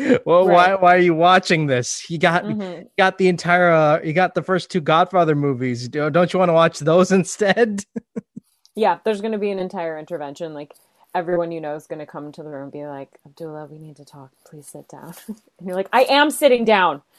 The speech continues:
Speaker 2: I'm watching Sharknado." <laughs>
Speaker 1: No, um, honestly, I have not seen a single Sharknado.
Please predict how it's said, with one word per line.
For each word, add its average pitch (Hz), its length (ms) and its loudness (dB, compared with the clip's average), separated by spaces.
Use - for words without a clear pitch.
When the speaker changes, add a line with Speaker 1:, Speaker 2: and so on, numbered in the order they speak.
Speaker 2:
I'm 233 140 2
watching 269 340 6
Sharknado." 240 880 2
<laughs> - 40 -14
Speaker 1:
No, 311 480 -6
um, 143 360 -2
honestly, 160 480 -2
I 127 160 -2
have 123 240 -4
not 120 320 -6
seen 117 380 -8
a 110 100 -14
single 113 360 -10
Sharknado. 123 720 -10